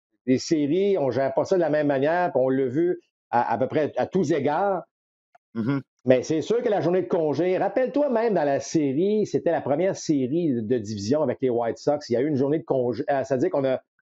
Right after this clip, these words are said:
Speaker 1: forcé
Speaker 2: Ouais.
Speaker 1: l'annulation d'une, d'un match en raison de la pluie. Ben, ça a fait en sorte que dans, au lieu d'avoir,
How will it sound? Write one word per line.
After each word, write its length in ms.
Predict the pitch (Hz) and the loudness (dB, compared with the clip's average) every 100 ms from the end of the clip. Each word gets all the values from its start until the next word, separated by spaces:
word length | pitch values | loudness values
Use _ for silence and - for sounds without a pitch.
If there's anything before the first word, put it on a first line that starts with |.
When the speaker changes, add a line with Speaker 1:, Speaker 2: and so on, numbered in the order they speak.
| _ | _
Speaker 1:
forcé 260 | 202 220 202 | 6 6 4
Speaker 2:
Ouais. 60 | |
Speaker 1:
l'annulation 560 | 160 147 139 131 175 180 | 0 0 -2 0 0 0
d'une, 300 | 143 131 135 | 0 0 0
d'un 180 | 127 131 | 0 0
match 240 | 147 - | 0 0
en 160 | 135 127 | 0 2
raison 240 | 127 147 | 2 2
de 60 | 139 | 2
la 140 | 120 | 0
pluie. 360 | - 120 175 - _ _ | 0 0 0 -4 _ _
Ben, 140 | 139 139 | -2 0
ça 180 | 156 | 0
a 60 | 147 | 0
fait 100 | 196 | 0
en 120 | 175 | 0
sorte 220 | 170 220 | 0 0
que 60 | 156 | 0
dans, 240 | 139 147 | 0 0
au 160 | 143 139 | 0 0
lieu 140 | 165 | 2
d'avoir, 580 | 190 135 165 185 180 143 | 0 0 0 0 -2 -4